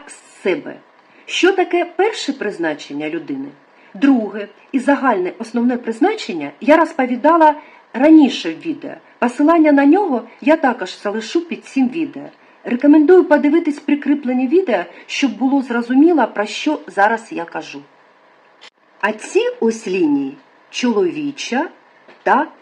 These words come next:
жіноча лінії. Причому тут ми вже торкаємося родового квадрату.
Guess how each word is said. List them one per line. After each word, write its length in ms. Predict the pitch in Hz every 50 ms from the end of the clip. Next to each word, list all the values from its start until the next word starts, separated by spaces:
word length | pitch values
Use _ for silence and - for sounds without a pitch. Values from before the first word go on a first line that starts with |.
| _ _ -
жіноча 800 | - - 196 262 294 285 285 254 190 160 - - - - - - _ _ _ _ _ _ -
лінії. 440 | 156 165 151 139 131 131 135 131 139 143 143 _ _ _ _ _ _ _ _ _ _ _ _ _ _ _ _ _
Причому 640 | - 220 247 247 - - - 349 381 330 262 247 220
тут 440 | - - - 302 320 320 320 - 175
ми 160 | 180 233 277
вже 260 | 247 - - - 247
торкаємося 1000 | 247 240 190 165 156 - - 202 254 311 320 294 240 185 156 147 - - - 143 - _ _ _ _
родового 720 | 165 160 185 233 233 233 254 233 220 226 202 170 156 139 123
квадрату. 720 | - - 143 156 147 139 151 147 135 131 131 - - 147